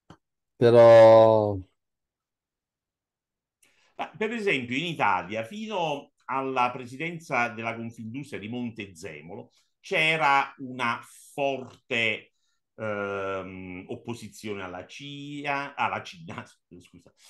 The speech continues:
Speaker 2: c'era una forte avversione. Poi, con l'avvento di Montezemolo, si disse, "Beh, insomma, non possiamo fare queste battaglie di retroguardia, apriamoci,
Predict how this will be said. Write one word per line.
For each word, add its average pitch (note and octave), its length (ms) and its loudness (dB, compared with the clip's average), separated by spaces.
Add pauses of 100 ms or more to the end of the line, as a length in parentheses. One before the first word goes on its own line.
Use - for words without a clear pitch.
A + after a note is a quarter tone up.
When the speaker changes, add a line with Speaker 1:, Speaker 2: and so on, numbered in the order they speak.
(160)
Speaker 2:
c'era A#2+ 220 -8
una A2+ 120 -8
forte A2+ 320 -10
avversione. A#2+ 1500 -6 (160)
Poi, G#3+ 500 -2
con F3+ 120 -8
l'avvento G#3 360 -4
di E3+ 80 -8
Montezemolo, F#3 640 -8
si C3+ 60 -8
disse, C3 180 -10
"Beh, C3 200 -6
insomma, B2+ 280 -12
non C#3 160 -8
possiamo B2 360 -10
fare G#2+ 260 -6
queste G2+ 440 -16
battaglie G2+ 520 -8
di G2+ 120 -14
retroguardia, A#2+ 800 -8
apriamoci, G#2+ 960 -10